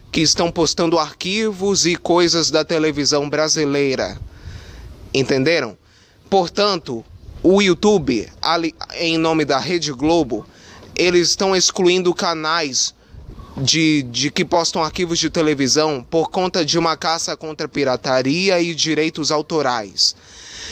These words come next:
E então, o YouTube tá, excluiu o canal de um usuário chamado Pedro Janov,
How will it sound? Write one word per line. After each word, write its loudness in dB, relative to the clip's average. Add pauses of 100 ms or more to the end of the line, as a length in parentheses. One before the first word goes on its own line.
(600)
E 0
então, -2 (420)
o 4
YouTube 4 (240)
tá, 2
excluiu 0
o -2
canal 0
de -4
um 0
usuário 4
chamado -2
Pedro 0
Janov, 0